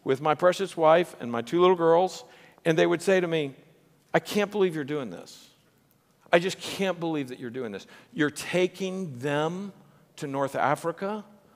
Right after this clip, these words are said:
Are you nuts? Have you not read the thing?" I mean, there are people who said that. There was somebody that I respect a great deal in many ways, um, actually a family member,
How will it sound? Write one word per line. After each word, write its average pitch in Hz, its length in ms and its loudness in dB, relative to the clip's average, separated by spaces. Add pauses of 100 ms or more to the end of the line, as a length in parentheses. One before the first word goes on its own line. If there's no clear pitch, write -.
(200)
Are 156 80 6
you 151 180 -2
nuts? 143 720 0 (240)
Have 180 160 2
you 180 80 0
not 185 180 4
read 139 520 4
the 196 40 -2
thing?" 208 300 -2
I 156 40 6
mean, 156 120 2
there 214 140 6
are 196 80 6
people 196 260 0
who 151 140 -2
said 202 260 0
that. 87 240 -4 (1120)
There 185 100 8
was 190 140 2
somebody 190 320 4
that 165 140 4
I 156 80 8
respect 165 500 2
a 151 40 -2
great 151 260 4
deal 180 320 4
in 131 300 -6
many 147 180 -4
ways, 165 480 2
um, 117 360 -4 (320)
actually 131 360 0
a 110 40 -2
family 143 360 -4
member, 170 340 -4